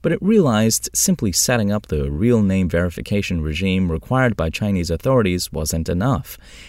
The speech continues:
It faced a mounting task of balancing censorship demand and upholding its Western value that extols freedom of expression.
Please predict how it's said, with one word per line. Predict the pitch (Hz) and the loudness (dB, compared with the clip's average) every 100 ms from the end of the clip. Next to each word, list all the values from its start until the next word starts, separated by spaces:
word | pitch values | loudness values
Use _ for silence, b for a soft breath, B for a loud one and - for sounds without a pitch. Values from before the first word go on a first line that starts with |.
| - | -10
It | 69 | -2
faced | 92 95 - | 0 2 0
a | |
mounting | 80 76 82 117 104 | 0 0 0 0 -2
task | - 123 131 - | 0 0 0 0
of | 76 - | -2 -4
balancing | 85 87 113 - 87 | -2 0 0 0 -2
censorship | - 135 156 135 - 120 | -2 -2 -2 -2 0 0
demand | - 120 120 123 B B B - | 2 0 2 0 B B B -4
and | 90 85 92 | 0 2 2
upholding | 92 - 143 131 104 | 0 0 0 2 4
its | 101 95 | 4 0
Western | 85 101 143 - 120 | -2 -2 -2 0 2
value | 92 117 135 127 127 | 2 2 2 2 2
that | 120 113 | 2 2
extols | 110 - 92 82 78 | 0 -2 0 0 -2
freedom | - - 80 76 | -4 -4 -2 0
of | 76 78 | -2 -2
expression. | 110 - 110 110 - 71 - | -4 -4 -4 -2 -4 -6 -10